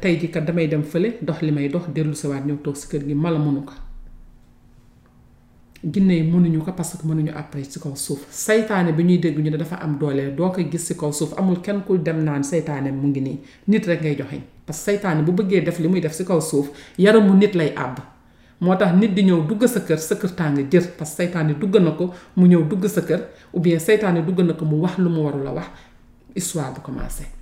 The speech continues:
Seytaane génnewaat dem yoonam, nit ki soog a conscient ne, "Ah, man kat li ma def jaaduwul." Seytaane dafay àbba yaram pour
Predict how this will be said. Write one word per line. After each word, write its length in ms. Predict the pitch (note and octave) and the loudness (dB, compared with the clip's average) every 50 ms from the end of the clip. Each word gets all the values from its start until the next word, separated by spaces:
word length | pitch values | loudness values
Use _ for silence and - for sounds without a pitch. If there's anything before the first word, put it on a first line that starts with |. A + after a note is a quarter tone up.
| - - - - - - - - - | -18 -20 -20 -20 -20 -20 -20 -20 -14
Seytaane 640 | - - E3 C#3+ C#3 - D3+ C#3 C#3 C#3 C3+ C3 - | -8 -4 -4 -4 -2 -2 -2 0 0 0 -2 0 0
génnewaat 460 | F#3 G3+ G3 F3 D3 C#3+ C#3 C3 - | 0 2 2 2 0 -2 -4 -6 -4
dem 140 | D#3+ D3+ C#3+ | -2 -2 0
yoonam, 340 | C#3 C#3 C3+ C#3 C#3+ D#3 | 0 -2 -2 -2 0 0
nit 140 | D#3+ E3+ - - | 0 -2 -4 -6
ki 80 | - | -10
soog 180 | - - D3+ D3+ | -6 -6 -4 -4
a 40 | C#3+ | -4
conscient 560 | - - G#3+ A3+ A3+ A3 - - E3+ D3+ C#3+ C#3+ | -4 -2 -2 0 0 -2 -2 -4 -4 -4 -2 -4
ne, 60 | C#3+ - | -4 -6
"Ah, 120 | D#3+ C#3+ | -8 -8
man 160 | C3+ C3+ B2+ - | -8 -8 -8 -10
kat 140 | - - C#3+ | -10 -12 -10
li 60 | C#3 | -10
ma 80 | C3 B2+ | -10 -10
def 180 | B2 B2 - - | -12 -12 -12 -14
jaaduwul." 320 | B2 A2+ A2 - D3 - - - - - - - - - - - - - - - - - - - - - - - - _ - - _ - - - - - - _ _ _ - | -12 -12 -12 -12 -12 -14 -14 -14 -14 -14 -14 -14 -16 -16 -16 -18 -18 -18 -20 -20 -20 -20 -20 -20 -20 -20 -20 -20 -20 _ -20 -20 _ -20 -20 -20 -20 -20 -20 _ _ _ -20
Seytaane 640 | - - - E3+ D#3+ D#3 - E3+ D3+ C#3+ C#3+ C#3 B2+ | -16 -8 -6 -6 -4 -4 -4 -4 -4 -2 -4 -4 -6
dafay 360 | - C#3+ - D#3+ C#3+ - - - | -8 -8 -6 -6 -6 -6 -6 -6
àbba 260 | G#3 F#3+ F3+ F3 E3 | -2 -2 0 0 0
yaram 320 | D#3 D3+ C#3+ C#3 C#3+ C#3 | 0 0 0 0 0 0
pour 140 | - D#3 D3+ | -2 -4 -4